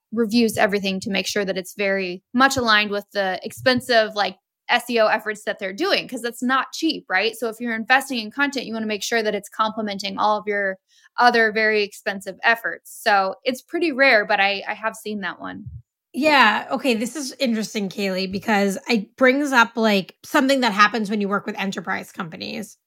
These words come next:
Speaker 2: which is that they have, like, really strict brand standards. So something that's happened to me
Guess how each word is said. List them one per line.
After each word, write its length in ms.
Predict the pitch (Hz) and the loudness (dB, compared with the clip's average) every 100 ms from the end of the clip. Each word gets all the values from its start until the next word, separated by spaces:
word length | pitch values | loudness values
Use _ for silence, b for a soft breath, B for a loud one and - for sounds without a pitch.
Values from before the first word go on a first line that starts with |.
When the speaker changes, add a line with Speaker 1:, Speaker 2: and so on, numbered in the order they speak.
| _ _ | _ _
Speaker 2:
which 260 | 247 277 294 | 0 0 0
is 160 | 254 | -2
that 340 | 208 214 220 247 | 2 4 2 0
they 260 | 226 233 240 | 2 4 4
have, 640 | 233 214 196 196 196 185 _ _ _ _ _ _ | 6 8 10 8 6 0 _ _ _ _ _ _
like, 120 | 214 233 202 233 | -6 -4 -4 4
really 420 | 262 269 247 240 | 8 8 8 4
strict 520 | - 214 190 - - | 2 0 0 -2 -2
brand 360 | 214 190 196 196 | 2 2 2 -2
standards. 720 | - 170 170 208 311 294 - | -4 -4 0 0 0 -2 -4
So 480 | - 226 208 208 202 B B | 2 6 6 4 0 B B
something 360 | - 277 302 | 0 2 2
that's 200 | 277 226 | 0 -2
happened 400 | - 208 - 185 | -2 -4 -2 -6
to 140 | 165 214 | -2 -2
me 720 | 208 339 370 233 196 220 226 | 0 0 2 4 4 0 -2